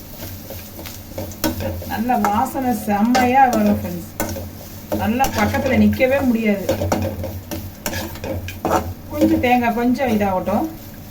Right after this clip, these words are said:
தேங்காய் நல்லா கொஞ்சம் நல்லா ஃப்ரை ஆயிடுச்சு. இதுல வந்து அரை கப்பு நாட்டு சர்க்கரை போட்டுக்கலாம். நாட்டு சக்கரை போட்டு கொஞ்சம் அப்படியே நல்லா இது பண்ணுங்க. கொஞ்சம் இப்ப நம்ம நாட்டு சக்கரை போட்ட உடனேங்க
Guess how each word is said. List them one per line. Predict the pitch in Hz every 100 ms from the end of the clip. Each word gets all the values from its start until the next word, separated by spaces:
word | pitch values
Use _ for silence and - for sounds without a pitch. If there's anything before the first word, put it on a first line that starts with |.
| - - - - - - -
தேங்காய் | 247 254 294 226
நல்லா | 208
கொஞ்சம் | 220 208 208 196
நல்லா | 185 202
ஃப்ரை | 196 185
ஆயிடுச்சு. | 180 170 277
இதுல | 254 226 208
வந்து | 196 196 285
அரை | 247 233
கப்பு | 240 233 320 214
நாட்டு | 220 -
சர்க்கரை | 233 208 175
போட்டுக்கலாம். | 175 165 165 190 - - - - - - - - - - - - - - - - - -
நாட்டு | 262 262
சக்கரை | 247 220
போட்டு | 208 269 254
கொஞ்சம் | 226 226
அப்படியே | 202 226 208 190 180 170 165 - - - - - -
நல்லா | 190 190 180
இது | 170
பண்ணுங்க. | - 170 185 -
கொஞ்சம் | 202 208 214 - _
இப்ப | 220
நம்ம | 214 214
நாட்டு | 220 247
சக்கரை | - 233 208
போட்ட | 220 226
உடனேங்க | 220 214 202